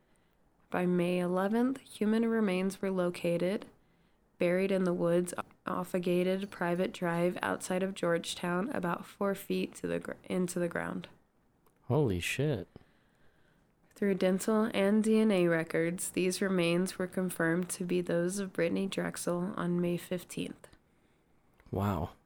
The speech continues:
Speaker 1: Yeah.
Speaker 2: Okay.
Speaker 1: So this wooded area was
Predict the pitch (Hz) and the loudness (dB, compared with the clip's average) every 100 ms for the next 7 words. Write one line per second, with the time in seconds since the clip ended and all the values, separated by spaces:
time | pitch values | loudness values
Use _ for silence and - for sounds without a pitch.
0 | _ _ 165 175 _ _ _ - 117 107 | _ _ -20 -20 _ _ _ -8 -6 -2
1 | 98 113 104 - _ _ - 185 196 208 | 0 0 -2 -8 _ _ -6 -2 0 -2
2 | - 180 196 196 - 180 180 190 208 214 | -2 0 0 -2 -2 2 2 2 0 -4
3 | - 190 | -6 -6